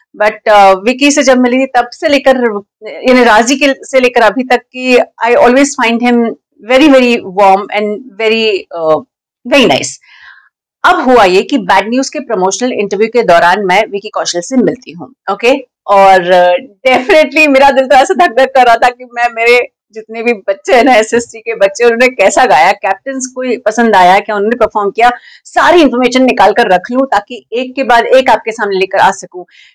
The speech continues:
फिर मैंने उनसे पूछा एसएस थ्री में कैसा shoot हुआ, तो उन्होंने जो बताया है वो जरा सुन लीजिए। उनके पसंदीदा कलाकार कौन से रहे हैं, contestant कौन से रहे हैं, जरा वो भी तो सुनिए,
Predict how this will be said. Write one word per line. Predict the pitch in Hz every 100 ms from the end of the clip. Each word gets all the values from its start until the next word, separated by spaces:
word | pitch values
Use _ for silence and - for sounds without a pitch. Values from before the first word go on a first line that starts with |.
| _
फिर | 269
मैंने | 262 269
उनसे | 269 262
पूछा | 294 294 294 - - 302 180 135 - _ _
एसएस | 277 285 294 269 -
थ्री | 294 302
में | 294 294
कैसा | - 233 - 277
shoot | 277 - 294 240 -
हुआ, | 202 190 - - - _ -
तो | 202 202
उन्होंने | 202 - 233 269 302
जो | 254 269
बताया | 196 190 202
है | 220 214
वो | 185 190
जरा | 175
सुन | 180 - 226
लीजिए। | 247 240 254
उनके | 247 254
पसंदीदा | 269 - 262 254 311 294 320 339
कलाकार | 349 269 226 220 247 254
कौन | 247 233
से | 233
रहे | 208 202
हैं, | 233 240
contestant | 233 196 208 269 254
कौन | 226 214
से | 214
रहे | 185 202 214
हैं, | 226 _ _ -
जरा | 240
वो | 233 208
भी | 202
तो | 254
सुनिए, | 254 180 214